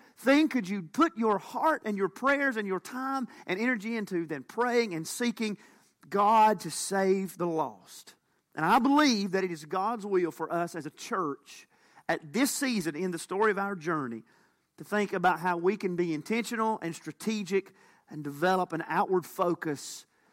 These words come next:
to reach those that are far from Him. So tonight what I want us to do is I want to talk to you about the value of one.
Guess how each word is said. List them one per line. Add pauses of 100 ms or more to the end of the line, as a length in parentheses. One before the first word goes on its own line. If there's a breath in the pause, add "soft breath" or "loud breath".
(180)
to
reach
those
that
are
far
from
Him. (880)
So
tonight
what
I
want
us
to
do
is
I
want
to
talk
to
you
about
the
value
of
one.